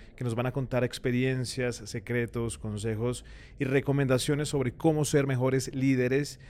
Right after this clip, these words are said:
y sobre cómo afrontar diferentes circunstancias que la vida laboral nos pone y la vida personal también, porque es importante también dejar claro eso.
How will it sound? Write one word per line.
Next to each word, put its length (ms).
y 80
sobre 240
cómo 260
afrontar 640
diferentes 600
circunstancias 680
que 120
la 100
vida 220
laboral 340
nos 140
pone 160
y 20
la 120
vida 220
personal 540
también, 380
porque 360
es 160
importante 440
también 300
dejar 320
claro 380
eso. 380